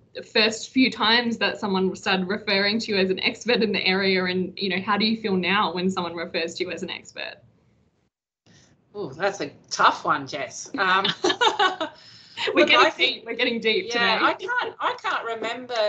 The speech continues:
Speaker 2: when it changed, but I am now quite comfortable with being called a work design expert. <laughs> But honestly, it, it, I've been doing it for thirty years, <laughs> so one would hope I feel comfortable. Um, but yeah,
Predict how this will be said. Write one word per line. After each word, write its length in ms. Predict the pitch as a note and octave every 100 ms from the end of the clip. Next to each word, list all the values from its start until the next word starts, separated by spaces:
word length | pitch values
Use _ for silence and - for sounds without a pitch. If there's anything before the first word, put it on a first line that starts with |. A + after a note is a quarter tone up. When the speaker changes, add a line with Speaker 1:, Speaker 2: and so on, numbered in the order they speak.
| G3+ -
Speaker 2:
when 220 | G3+ G3+
it 120 | G3
changed, 640 | - G3+ E3+ D3+ D#3+ - -
but 180 | G3
I 180 | A3 A#3
am 200 | A#3 A3
now 240 | G3 G3 F#3+
quite 340 | - F3+ -
comfortable 640 | - D#3+ - F3 D#3+ D3+
with 220 | D3+ C#3+ -
being 220 | D#3+ D3
called 240 | - D#3
a 40 | D3
work 240 | D3+ -
design 320 | E3+ D#3+ D3
expert. 440 | D3+ - - D3 -
<laughs> 720 | - - - - - - C4 - -
But 160 | A#3+ G#3
honestly, 600 | A#3+ C#4 C#4 - G#3+ F#3+
it, 260 | - G3 - A#3
it, 240 | G#3 - -
I've 200 | G#3 G3+
been 160 | G3
doing 300 | F#3+ G#3 G3
it 120 | F3 -
for 80 |
thirty 320 | F3 F#3 F3 E3+
years, 320 | E3+ D#3+ D#3
<laughs> 260 | - -
so 80 | C4+ B3 C#4+ - D4+ C#4+ - - - -
one 200 | C4 C4 A#3+
would 120 | A3
hope 380 | A#3+ A#3 - - F3
I 60 |
feel 240 | G#3 - G3 -
comfortable. 680 | - G#3+ - - - D#3+ - - - - - - -
Um, 560 | G3+ G3+ G3+ G3 G#3 -
but 180 | G#3+ A#3
yeah, 460 | A#3 A3 G3+ E3+